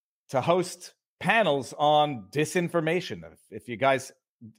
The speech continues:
don't know about that, I talked about it yesterday. Um, so that's it. It, it, it's, it's glorious. There's one other thing, which is equally glorious. Speaking of plebs, and I know that he's gonna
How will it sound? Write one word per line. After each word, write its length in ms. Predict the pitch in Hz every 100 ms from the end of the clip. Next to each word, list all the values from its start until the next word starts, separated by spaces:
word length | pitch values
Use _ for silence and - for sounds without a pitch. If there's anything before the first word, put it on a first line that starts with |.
| 127
don't 240 | 156 156
know 100 | 156
about 160 | 139 120
that, 160 | 143
I 60 | 127
talked 280 | - 131 127
about 140 | 123
it 80 | 113
yesterday. 460 | 123 120 113 101 98 _ _ _ _ _ _ _ _ _ _ _ _ -
Um, 500 | 147 143 143 143 - _ _ _ _ _ _ _ _ _ _ _ _ _ _ _ _
so 140 | - 160
that's 220 | 151 -
it. 220 | 110 - _ _ _ _ _ 143
It, 200 | 139 131
it, 160 | 143
it's, 320 | 147 143 - -
it's 160 | 139 -
glorious. 540 | 135 131 123 123 - -
There's 200 | 156 160
one 220 | 254 311
other 160 | 311 294
thing, 380 | 277 190 101 - _ _ _ _ _ _ _ _ _
which 200 | 147 185
is 160 | 226 220
equally 360 | 247 247 233
glorious. 480 | 202 196 190 143 110
Speaking 600 | - - - 240 226 196
of 140 | 185 -
plebs, 640 | 196 196 127 101 - - _ _ _ _ _ _ _ _ _ _ _
and 180 | 147 160
I 100 | 196
know 180 | 202 247
that 100 | 220
he's 140 | 190
gonna 280 | 165 185 175